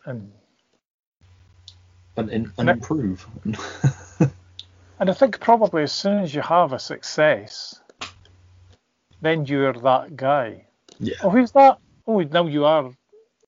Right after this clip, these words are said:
Speaker 1: now there's something attached to you." And then it's, uh, "No, don't do that. Do more of that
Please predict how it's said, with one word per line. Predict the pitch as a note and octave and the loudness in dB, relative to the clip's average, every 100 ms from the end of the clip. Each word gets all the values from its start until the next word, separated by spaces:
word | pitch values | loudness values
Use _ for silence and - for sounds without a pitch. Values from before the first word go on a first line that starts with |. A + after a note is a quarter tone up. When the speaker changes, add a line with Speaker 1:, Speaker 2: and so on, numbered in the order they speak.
| _ C#3+ | _ -10
Speaker 1:
now | D3+ | -8
there's | C3+ B2 | -8 -8
something | - C3+ B2+ | -6 -6 -6
attached | A2+ - D3+ D3+ - - - - | -16 -8 -4 -4 -8 -20 -20 -18
to | - | -14
you." | G#2 G2 G#2 _ _ _ _ _ _ _ - - | -12 -14 -20 _ _ _ _ _ _ _ -20 -12
And | C#3 | -2
then | D#3 C#3+ | 2 2
it's, | C3+ - - | -2 -6 0
uh, | B2+ A#2 - _ _ _ _ _ _ _ _ _ _ | 0 0 -8 _ _ _ _ _ _ _ _ _ _
"No, | - B2+ | -4 0
don't | F#3+ F#3+ | 0 0
do | D#3+ | -4
that. | A#2+ C3+ | 0 0
Do | D#3 F#3 | 0 0
more | D#3+ D#3 | 0 0
of | C#3 | 0
that | C3 B2+ | 2 2